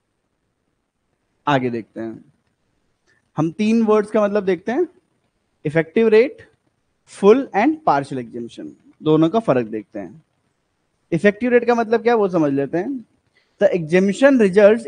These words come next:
into lowering of tax liability. The net tax after considering exemption is referred to as effective rate। कहता है कि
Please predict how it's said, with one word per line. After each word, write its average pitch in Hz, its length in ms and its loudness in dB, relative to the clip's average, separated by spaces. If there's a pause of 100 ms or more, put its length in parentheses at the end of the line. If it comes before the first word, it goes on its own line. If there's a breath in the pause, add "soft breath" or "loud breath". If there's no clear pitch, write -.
into 208 340 -2 (180)
lowering 196 480 4
of 262 200 0
tax 190 260 2
liability. 147 520 0 (200)
The 160 100 0
net 196 380 0
tax 208 260 2
after 175 300 -4
considering 170 800 0
exemption 143 560 -4
is 226 200 -6 (120)
referred 147 600 0
to 185 80 0
as 240 180 -2
effective 135 500 -8
rate। - 280 -14 (540)
कहता 143 280 2
है 269 240 0 (360 soft breath)
कि 233 140 -2